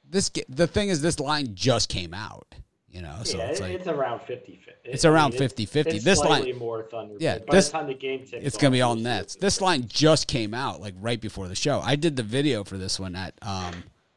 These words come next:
Speaker 1: so the show starts at five A M my time, so I did that video around four forty-five. It's out on YouTube for those of you that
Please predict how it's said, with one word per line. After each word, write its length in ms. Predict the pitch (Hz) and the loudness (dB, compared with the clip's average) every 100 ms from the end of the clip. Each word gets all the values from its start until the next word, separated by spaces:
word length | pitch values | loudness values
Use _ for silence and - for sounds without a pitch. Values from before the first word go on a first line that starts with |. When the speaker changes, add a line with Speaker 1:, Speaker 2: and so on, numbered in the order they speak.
| _ _ _ | _ _ _
Speaker 1:
so 320 | - 127 110 101 | -4 0 0 -4
the 160 | 110 | -6
show 240 | - 156 147 | 0 4 4
starts 340 | - 123 113 | 2 -2 -4
at 80 | 98 | -8
five 320 | - 117 113 | -4 -2 -2
A 140 | 110 | -4
M 120 | 107 104 | -4 -6
my 180 | 107 107 | -6 -6
time, 280 | 90 87 | -6 -6
so 120 | - 104 | -8 -2
I 140 | 120 | 0
did 180 | 127 110 | 0 0
that 120 | 104 | -4
video 380 | 92 117 110 87 | -4 -2 -2 -4
around 260 | 87 87 - | -8 -10 -8
four 240 | - 101 | -6 -4
forty-five. 680 | - 95 92 90 95 - - - _ | -6 -8 -10 -12 -4 -4 -4 -14 _
It's 140 | 113 131 | -6 -4
out 180 | 104 | -4
on 140 | 82 76 | -6 -12
YouTube 380 | 95 92 - - | -12 -12 -14 -16
for 100 | 71 | -16
those 240 | 65 - | -14 -14
of 80 | 78 | -14
you 80 | 73 | -14
that 160 | 64 | -16